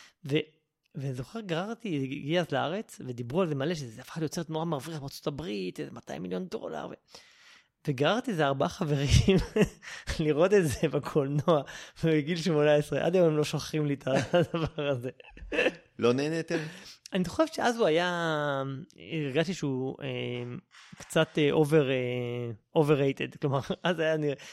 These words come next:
Speaker 1: כאילו, היה הרבה באז, וזה היה בסדר. זה היה קצת, אה, לא יודע, אתה יודע, נראה, נראה לילדים מתחפושת פורים כזה, לא יודע, אז, אז זה היה קצת מוזר. אה, אבל צבי הנינג'ה המשיכו מאז, ו-, ויש משחקים ל-, למחשב, לפלייסטיישן, שיחקתי עם הילדים
Speaker 2: זה בטח
Speaker 1: שהם
Speaker 2: של הסברו או משהו כזה?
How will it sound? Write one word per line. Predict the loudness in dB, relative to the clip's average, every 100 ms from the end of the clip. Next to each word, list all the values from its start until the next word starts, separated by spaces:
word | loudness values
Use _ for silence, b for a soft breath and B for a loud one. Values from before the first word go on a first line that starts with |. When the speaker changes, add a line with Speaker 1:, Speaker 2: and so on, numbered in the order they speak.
| 0
Speaker 1:
כאילו, | 4
היה | 6
הרבה | 6 4
באז, | 6 6 4 -2
וזה | -4 -2
היה | 2 2 2 -2 -8 _ _ _
בסדר. | 2 4 4 0 -8 _ b b b _
זה | -6
היה | -6
קצת, | -6 -6 -2
אה, | -2 -6 -14 -8
לא | 0
יודע, | 0 0
אתה | -2
יודע, | 0 0 0
נראה, | 0 0
נראה | 2 2 2
לילדים | 0 0 0 0 0 0
מתחפושת | 0 0 -2 -2
פורים | 0 0 0
כזה, | -4 -8 -12 0
לא | 2
יודע, | 4 0 -6
אז, | -8 -8 -4
אז | -2
זה | 0
היה | 0 -2
קצת | -6 -12 -10
מוזר. | -8 -4 -4 -4 -10 B B B B B B B _ -4
אה, | -2 -2
אבל | 0 -2
צבי | -2 -2
הנינג'ה | 0 0
המשיכו | -2 -4 -4
מאז, | -2 -2 -4 -2
ו-, | 0 0
ויש | -2 -2 -4 -6 -10 -12 -10 -8 -8
משחקים | -10 -8 -10 -4 -2 0
ל-, | 0 -2
למחשב, | -4 -6 0 2 2
לפלייסטיישן, | 0 -2 -2 -2 -2 -6 -6
שיחקתי | -10 -12 -8
עם | -6
הילדים | -6 -4 -2 -2
Speaker 2:
זה |
בטח | -2
Speaker 1:
שהם | -4 -6
Speaker 2:
של | -8
הסברו | -10 -8 -6 -6
או |
משהו | -6 -10 -12
כזה? | -12 -12